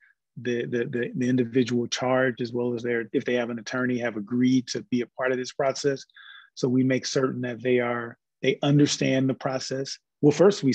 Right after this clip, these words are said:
make sure that they agree, everyone is on board, but we make sure that they understand it. And then it's about, um, um, following up. And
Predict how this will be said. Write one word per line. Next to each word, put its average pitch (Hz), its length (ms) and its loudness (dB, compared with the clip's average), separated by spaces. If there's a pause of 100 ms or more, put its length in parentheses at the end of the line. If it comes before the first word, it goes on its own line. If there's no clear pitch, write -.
make 131 140 2
sure 131 160 2
that 113 80 2
they 123 140 4
agree, 120 400 4
everyone 123 420 -2
is 117 100 -10
on 120 160 -6
board, 123 380 2 (340)
but 131 60 0
we 127 100 2
make 131 140 0
sure 127 160 -4
that 113 100 -10
they 120 140 -4
understand 127 580 -2
it. 135 140 -2
And 127 120 -2
then 131 120 0
it's - 180 -4
about, 127 480 0 (460)
um, 123 640 -8 (100)
um, 120 560 -10
following 131 640 2
up. 127 320 2
And 123 140 -2